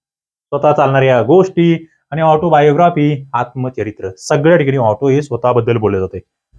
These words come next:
सेल्फ बद्दल बोलले जाते. मला वाटतं हे, हे रूट वर्ड तुम्ही नाही विसरणार. ते बेन किंवा बेने काय हो?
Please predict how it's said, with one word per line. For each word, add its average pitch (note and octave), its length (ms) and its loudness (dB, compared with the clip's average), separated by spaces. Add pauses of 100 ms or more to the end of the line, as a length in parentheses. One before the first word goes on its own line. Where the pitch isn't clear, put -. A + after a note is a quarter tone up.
(280)
सेल्फ D3 360 0
बद्दल C#3 280 0
बोलले A#2 260 2
जाते. G#2+ 440 -6 (1000)
मला C3 120 2
वाटतं C#3 180 0
हे, C#3 240 2
हे C3 180 0
रूट C#3+ 200 -4
वर्ड D3+ 180 0
तुम्ही C#3 160 -8
नाही A2 200 -2
विसरणार. G2 480 -10 (1120)
ते B3 40 4
बेन A3 340 2
किंवा C#4 220 0
बेने A#3+ 340 0
काय B3 220 -4
हो? G#3+ 140 -8